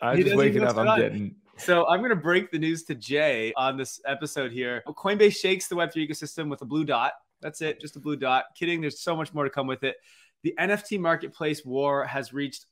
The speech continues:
Speaker 2: a whole other level, so we have to discuss that. Spotify is testing Web three integrations. This is massive, and honestly, I didn't expect this one. Proof Conference canceled.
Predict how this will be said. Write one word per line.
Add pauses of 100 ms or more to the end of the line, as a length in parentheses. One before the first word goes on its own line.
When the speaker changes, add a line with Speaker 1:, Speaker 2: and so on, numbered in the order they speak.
Speaker 2:
a
whole
other
level,
so
we
have
to
discuss
that. (440)
Spotify
is
testing
Web
three
integrations.
This
is (120)
massive,
and
honestly,
I
didn't
expect
this
one. (100)
Proof
Conference (160)
canceled.